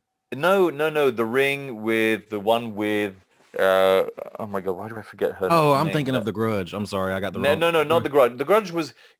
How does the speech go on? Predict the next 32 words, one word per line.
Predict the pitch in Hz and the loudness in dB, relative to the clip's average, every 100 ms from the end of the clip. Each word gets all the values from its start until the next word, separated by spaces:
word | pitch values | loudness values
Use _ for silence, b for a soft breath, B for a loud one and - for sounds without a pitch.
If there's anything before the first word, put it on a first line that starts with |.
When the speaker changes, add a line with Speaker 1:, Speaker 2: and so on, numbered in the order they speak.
| 123 | 0
Speaker 1:
good | 170 117 | 0 0
too. | 156 127 | -4 0
There's | 110 107 | 0 0
a, | 98 85 67 - | -6 -10 -20 -6
uh, | 107 104 98 95 - | 0 2 2 -2 -4
um, | 101 95 90 90 - | -4 -4 -6 -18 -20
Japanese | 95 110 101 104 98 | -6 -4 -4 -6 -4
version. | 95 131 113 101 b b - | 0 0 0 -14 b b -2
Uh, | 104 107 110 | 2 2 0
no, | 151 170 160 | 2 6 8
um, | 147 143 139 135 98 | 6 6 2 -12 -6
I | 117 | -4
was, | 131 120 - | -4 -2 0
I | |
really | 131 131 143 | 0 -2 -4
loved, | 113 113 113 98 - - | 2 4 4 0 -8 -2
uh, | 110 107 104 104 101 92 _ _ _ - | 0 2 4 4 2 -2 _ _ _ -12
the | 104 | -2
Naomi | 117 123 113 | 0 2 0
Watts | 113 123 - - | 2 2 0 -10
one. | 90 80 80 _ _ - | -10 -10 -14 _ _ -6
Speaker 2:
Gotcha. | 107 104 - 85 85 _ | -2 -2 -4 -12 -14 _
Speaker 1:
I | 107 | -10
thought | 107 147 | -4 0
that | 120 | 0
Speaker 2:
Gotcha. | |
Speaker 1:
was | 110 98 80 _ _ | 0 -6 -12 _ _
terrifying, | - 101 92 92 80 85 80 78 - - | -8 -6 -4 -6 -8 -12 -14 -18 -20 -8
but | 120 117 | -4 -4
extremely | - - - - - 113 117 101 90 | -4 -10 -10 -12 -10 -6 -6 -6 -6
well | 85 80 | -6 -6
done. | 92 90 78 | -6 -6 -10